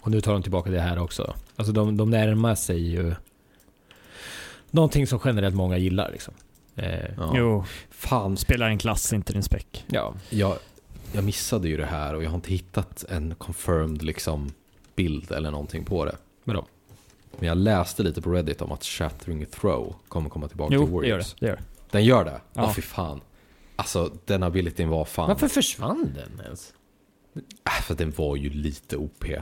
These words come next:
Speaker 1: Fast den
Speaker 2: Så
Speaker 1: kändes
Speaker 2: här.
Speaker 1: ju som att den hade ett väldigt... Alltså, okej, den kanske borde haft längre cooldown kanske. Men, alltså, det känns ju ändå som att den hade ett, a place. Eller? Den fanns ju, det var, alltså,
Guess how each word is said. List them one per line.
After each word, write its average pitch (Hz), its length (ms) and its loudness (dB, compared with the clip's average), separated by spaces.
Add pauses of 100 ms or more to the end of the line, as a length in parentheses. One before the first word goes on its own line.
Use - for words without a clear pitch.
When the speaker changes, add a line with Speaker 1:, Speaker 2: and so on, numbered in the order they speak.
(140)
Speaker 1:
Fast 156 160 2
den 185 100 4
Speaker 2:
Så - 140 0
Speaker 1:
kändes 175 200 6
Speaker 2:
här. - 60 4
Speaker 1:
ju 196 60 6
som 170 120 4
att 151 100 2
den 143 100 4
hade 123 240 4
ett 107 120 0
väldigt... 113 480 2
Alltså, 127 160 0
okej, 101 360 0
den 123 100 0
kanske 113 200 0
borde 107 180 2
haft 98 140 0
längre 98 200 2
cooldown 101 340 -2
kanske. - 240 -8 (140)
Men, 131 140 2
alltså, 139 180 2
det 139 60 4
känns 160 260 2
ju 185 40 6
ändå 110 120 2
som 92 100 0
att 98 80 0
den 92 80 0
hade 95 260 0
ett, - 380 -8
a 101 100 -2
place. - 520 -2 (240)
Eller? 202 220 0 (680)
Den 123 260 2
fanns 180 420 0
ju, 113 80 -2
det 107 120 -2
var, 110 200 0
alltså, 98 360 -2